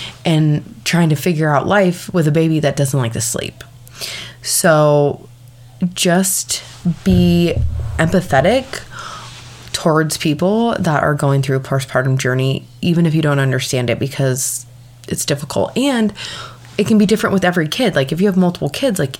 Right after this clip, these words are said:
it can be different. So have some grace, have some empathy. But,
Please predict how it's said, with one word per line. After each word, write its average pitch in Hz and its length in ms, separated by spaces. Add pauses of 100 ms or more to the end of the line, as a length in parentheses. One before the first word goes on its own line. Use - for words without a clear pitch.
it 160 100
can 190 140
be 196 140
different. - 440 (600)
So 151 540 (1040)
have 175 260
some 214 180
grace, 147 360
have 143 200
some 170 200
empathy. 139 520 (1400)
But, 170 680